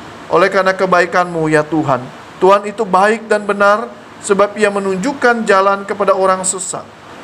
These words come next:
Ayat sebelas, Daud juga berkata, "Oleh karena namamu, ya Tuhan, ampunilah kesalahanku, sebab besar kesalahan itu."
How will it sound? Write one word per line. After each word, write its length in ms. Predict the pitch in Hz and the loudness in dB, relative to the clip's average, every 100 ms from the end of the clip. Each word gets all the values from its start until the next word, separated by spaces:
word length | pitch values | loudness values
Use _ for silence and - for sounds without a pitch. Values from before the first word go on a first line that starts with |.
| - | 0
Ayat 240 | 170 214 | 2 2
sebelas, 480 | - 208 226 233 226 - - - | 0 0 2 2 0 -16 -20 -2
Daud 320 | 165 208 214 | 2 2 -2
juga 160 | 220 | -2
berkata, 800 | 214 220 214 208 208 190 135 - - | 0 0 0 0 2 0 -2 -12 -10
"Oleh 240 | - 170 208 | 0 2 4
karena 240 | 220 226 | 2 2
namamu, 480 | 233 233 247 294 381 | 0 0 0 0 -2
ya 240 | 311 214 | 2 0
Tuhan, 400 | 208 214 170 180 165 147 - - | 0 -6 -2 0 -2 -8 -16 -10
ampunilah 720 | - 190 202 196 220 208 202 196 | 0 2 0 -2 -2 2 2 2
kesalahanku, 880 | 202 190 196 180 185 175 170 196 156 - - - | 0 -2 0 2 2 0 -2 -2 -2 -8 -20 -16
sebab 400 | - 190 185 185 | -8 -2 0 0
besar 480 | 180 - 180 175 165 | -2 0 2 4 2
kesalahan 480 | 156 156 156 143 151 | -2 -4 0 0 -2
itu." 240 | 139 135 | -4 -4